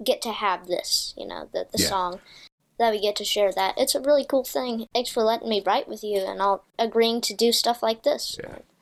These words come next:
Speaker 1: It's
Speaker 2: I
Speaker 1: awesome.
Speaker 2: feel the ex-, I feel the same, man. I am lucky to have you as a friend. I count you as a friend, and I'm lucky to have you as a musical cohort.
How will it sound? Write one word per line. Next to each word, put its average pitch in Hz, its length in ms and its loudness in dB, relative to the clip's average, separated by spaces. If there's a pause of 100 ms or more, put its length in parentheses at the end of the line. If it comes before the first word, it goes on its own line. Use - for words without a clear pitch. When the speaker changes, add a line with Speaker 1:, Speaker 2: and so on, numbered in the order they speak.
(260)
Speaker 1:
It's - 140 2
Speaker 2:
I 262 60 4
Speaker 1:
awesome. 247 240 0
Speaker 2:
feel 135 120 4
the 117 180 2
ex-, 104 460 -6
I 113 160 2
feel 139 360 4
the 120 100 0
same, 107 420 2
man. 90 300 0
I 90 200 0
am 92 100 2
lucky 107 280 2
to 107 80 4
have 107 220 2
you 104 100 4
as 98 120 0
a 92 60 -6
friend. 123 380 0
I 92 40 2
count 113 300 -2
you 117 80 2
as 104 100 0
a 101 40 -8
friend, 127 460 2 (380)
and 101 180 2
I'm 98 140 2
lucky 113 300 4
to 101 80 2
have 107 200 0
you 104 120 6
as 98 100 0
a 95 40 0
musical 104 440 4
cohort. 123 720 2